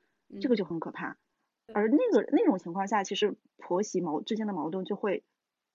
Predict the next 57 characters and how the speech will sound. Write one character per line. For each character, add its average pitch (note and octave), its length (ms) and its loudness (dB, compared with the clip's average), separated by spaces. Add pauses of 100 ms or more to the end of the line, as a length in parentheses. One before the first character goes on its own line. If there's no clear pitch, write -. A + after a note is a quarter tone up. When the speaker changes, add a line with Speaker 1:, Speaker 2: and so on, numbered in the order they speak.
(420)
Speaker 2:
更 B3+ 160 2
可 - 140 -8
怕。 F3+ 260 -4 (360)
而 G#3+ 80 0
且， G#3+ 80 -2
Speaker 1:
嗯。 - 40 -18
Speaker 2:
而 G#3+ 140 0
且 A#3 140 0
他 A3+ 160 -2
的 G#3 160 0
那 F#3+ 120 -6
个 F3+ 160 -4
所 F3+ 140 -2
谓 G3+ 80 4
的 G#3 80 0
老 F3+ 160 0
公， E3+ 140 -4
他 G#3+ 120 -6
并 A3 160 -2
没 F#3 60 -4
有 F3 100 -2
在 F3 140 -4
中 F#3 160 -8
间 F#3 140 -6
起 - 120 -12
一 - 40 -6
个 E3+ 80 0
调 E3+ 200 -8
和 D#3+ 160 -4
作 E3+ 140 -2
用， E3+ 60 -2
他 D4+ 260 4
反 E4 260 -2
而 F4+ 80 4
是 G#4+ 180 4
完 E4 200 4
全 - 0 -
就 - 0 -
是 G#3 100 -4
抽-， F#3 60 4
Speaker 1:
他 F#3+ 40 4
不 G#3 60 0
止 - 60 2
不 F3+ 60 2
是 D3+ 80 0
调 - 20 2
和， A#3+ 60 2
他 D4 120 6
是 E4 140 2
在 C4 180 6
激 C4 220 8
化。 G#3 320 2
Speaker 2:
对， - 0 -
他， - 60 -18 (440)
Speaker 1:
<laughs> - 140 -8
他 G#4 60 10
是 G4 140 10